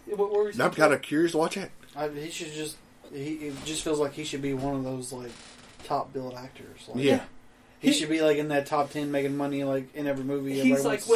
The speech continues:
Speaker 3: see.
Speaker 1: without a doubt, got that talent.
Speaker 3: Yeah.
Speaker 1: Like, he, he's that good of
Speaker 3: And
Speaker 1: an
Speaker 3: that
Speaker 1: actor.
Speaker 3: charisma,
Speaker 1: Mm-hmm.
Speaker 3: like, just
Speaker 2: Yeah.
Speaker 3: and, like, the, the character that he plays in Luther is, like, the exact guy that he should play in, like,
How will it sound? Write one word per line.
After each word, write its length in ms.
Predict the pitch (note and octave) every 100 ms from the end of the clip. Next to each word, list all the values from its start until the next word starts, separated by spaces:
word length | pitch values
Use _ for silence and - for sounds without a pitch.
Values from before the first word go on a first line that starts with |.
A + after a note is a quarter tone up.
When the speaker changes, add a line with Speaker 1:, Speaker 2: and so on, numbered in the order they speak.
| D3
Speaker 3:
see. 60 |
Speaker 1:
without 320 | - G3+ A3
a 80 | G3+
doubt, 400 | D#3+ F3+ E3 - _ _ _ _ F3+
got 240 | - -
that 180 | D#3 D3+
talent. 320 | - C#3+ B2+ - - _ B2
Speaker 3:
Yeah. 220 | C3+ C#3+ A#2+ A2
Speaker 1:
Like, 300 | F#3+ F#3 E3 D#3+
he, 520 | G#3 F#3 G3+ F#3 F#3
he's 240 | A3 G3+
that 280 | E3 F#3+ -
good 140 | F3+ F3+
of 60 |
Speaker 3:
And 80 | E3
Speaker 1:
an 60 | E3+
Speaker 3:
that 80 | D#3+
Speaker 1:
actor. 40 | -
Speaker 3:
charisma, 600 | D3+ D#3+ D3+ D#3 D#3 D#3
Speaker 1:
Mm-hmm. 320 | D3+ - - D#3+
Speaker 3:
like, 280 | C#3+ C3+
just 420 | C3+ D3 C#3 - -
Speaker 2:
Yeah. 260 | A#2+ G2+ - - _ _ _ - - - - -
Speaker 3:
and, 160 | D#3+
like, 280 | D#3+ D#3+ D3+
the, 240 | D3+ D#3 C3+ D#3
the 80 | D3
character 360 | D#3+ F#3 E3+ D3+
that 120 | D3
he 80 | D3
plays 340 | C#3+ C#3+ C3+
in 140 | C3
Luther 400 | B2+ C3 C3 A2+ - - - _ _ _ _
is, 120 | C#3+ C#3
like, 280 | C#3+ C3+ - - -
the 160 | C#3+ C#3+
exact 480 | C#3 B2 C#3 C3+ B2
guy 340 | C#3 B2+ B2+
that 140 | B2+ B2+
he 100 | C3
should 240 | - B2+
play 220 | - C3
in, 100 | C3 B2+
like, 280 | B2+ B2